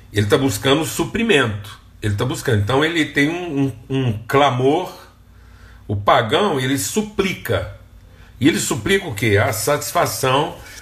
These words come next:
da sua necessidade. Então, ele, ele, ele ora como quem necessita.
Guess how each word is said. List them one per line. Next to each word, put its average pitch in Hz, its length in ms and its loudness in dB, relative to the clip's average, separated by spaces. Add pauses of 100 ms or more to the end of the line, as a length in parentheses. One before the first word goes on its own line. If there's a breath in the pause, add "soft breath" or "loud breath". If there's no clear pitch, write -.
da 127 120 2
sua 151 180 0
necessidade. 131 800 0 (340 loud breath)
Então, 139 640 0 (320 loud breath)
ele, 151 420 2
ele, 156 340 2
ele 143 400 2
ora 156 340 4
como 156 360 -4
quem 175 200 -2
necessita. 156 880 -4